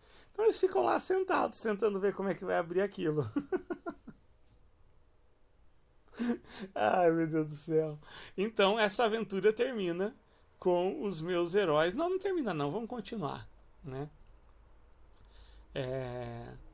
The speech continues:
Vamos tentar de novo, só que agora todo mundo em desvantagem.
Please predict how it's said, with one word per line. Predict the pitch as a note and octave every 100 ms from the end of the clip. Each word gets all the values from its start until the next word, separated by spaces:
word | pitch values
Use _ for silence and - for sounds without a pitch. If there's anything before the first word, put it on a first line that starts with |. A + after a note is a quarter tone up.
| - - - -
Vamos | C3+ F3 A#3+
tentar | A#3+ G#3+ G3+
de | G3
novo, | G3 G3 B3
só | B3
que | G3+
agora | G3+ G#3+
todo | - C#4 A#3+
mundo | A3 A#3
em | A3
desvantagem. | A3 A3 B3+ B3+ C#3+ C#3 A#2+ B2+